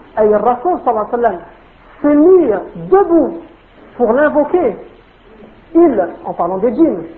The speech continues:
faillirent se ruer en masse sur lui pour l'écouter. باش يسمعوا القراءة،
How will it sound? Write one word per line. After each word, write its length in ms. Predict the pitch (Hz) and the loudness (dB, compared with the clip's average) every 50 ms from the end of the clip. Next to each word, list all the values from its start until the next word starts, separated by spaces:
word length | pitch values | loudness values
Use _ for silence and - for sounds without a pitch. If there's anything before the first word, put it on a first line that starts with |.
| - - - - - - - - - - - - - - - | -20 -20 -20 -20 -20 -20 -20 -20 -20 -20 -20 -20 -20 -8 -2
faillirent 500 | - 330 349 330 339 339 311 330 330 - | 0 2 2 2 2 2 2 2 -2 -4
se 60 | 294 | -6
ruer 540 | 269 262 277 277 269 269 269 269 254 220 - - - | -6 -4 -4 -4 -4 -2 -2 -2 -2 -4 -6 -8 -4
en 140 | - 220 220 | -2 -2 -2
masse 500 | 226 233 254 339 381 392 381 - - - | 0 0 0 2 2 2 0 -2 -6 -6
sur 160 | - 320 - 269 | -4 -4 -2 -2
lui 320 | 277 285 294 254 202 - - - - - - _ _ _ _ _ _ _ _ _ _ _ _ _ _ _ _ | -2 -2 -2 -4 -4 -8 -12 -20 -20 -20 -20 _ _ _ _ _ _ _ _ _ _ _ _ _ _ _ _
pour 140 | - 214 196 | -6 -4 -2
l'écouter. 520 | 240 294 285 - 277 262 269 226 190 - - - - _ _ - _ _ _ - | -2 -2 -2 -2 -4 -4 -2 -4 -4 -4 -8 -14 -20 _ _ -20 _ _ _ -2
باش 160 | 185 233 240 240 - | 0 0 0 0 -4
يسمعوا 300 | 262 - 294 269 254 294 | -8 -6 -4 -2 -2 -2
القراءة، 640 | 311 302 - 285 277 302 359 349 330 277 214 - | -2 -2 -2 0 0 2 2 2 2 0 0 -2